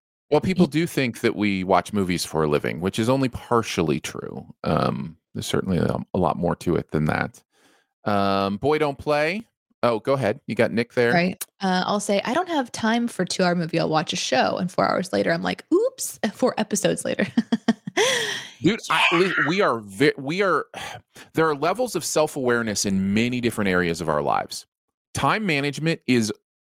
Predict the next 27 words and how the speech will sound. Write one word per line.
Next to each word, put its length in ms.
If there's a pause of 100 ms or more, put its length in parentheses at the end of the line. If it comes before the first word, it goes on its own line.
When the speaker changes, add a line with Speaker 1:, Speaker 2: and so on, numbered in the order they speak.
(440)
Speaker 1:
all 260
of 120
our 140
worst 500
level 280
of 100
self-awareness. 800 (380)
We 280
think 600
we 220
are 80
so 180
much, 400 (180)
like, 380
w-, 160 (320)
that 320
we 160
can't 420
do 140
a 40
certain 280
thing 160
'cause 100
we 100
don't 140
have 180
time. 460